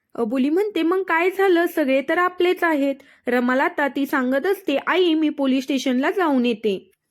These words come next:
असं म्हणत आता ती लगेचच पोलीस स्टेशनला निघून जाते. तेवढ्यातच तिला आता बाहेर भोसले भेटतात.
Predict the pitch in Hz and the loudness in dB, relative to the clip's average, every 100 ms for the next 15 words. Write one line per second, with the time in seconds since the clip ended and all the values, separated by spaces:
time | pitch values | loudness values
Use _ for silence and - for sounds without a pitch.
0 | _ 254 262 381 403 453 339 330 311 339 | _ -6 -2 -2 0 0 0 -2 -4 -2
1 | 381 392 359 294 311 294 285 339 349 294 | -2 0 0 0 0 0 -2 -2 -2 -4
2 | - 311 262 262 269 254 269 262 240 339 | -4 -2 -2 -2 -4 -2 -2 -2 -2 0
3 | 311 233 254 240 233 233 214 202 247 240 | -2 0 -2 -2 -4 0 0 0 0 0
4 | 240 247 269 320 359 359 370 285 262 269 | -2 -2 -4 -2 0 0 -2 -4 0 -2
5 | 247 247 320 339 302 254 240 240 233 - | 0 -2 0 0 0 -2 0 0 -2 -4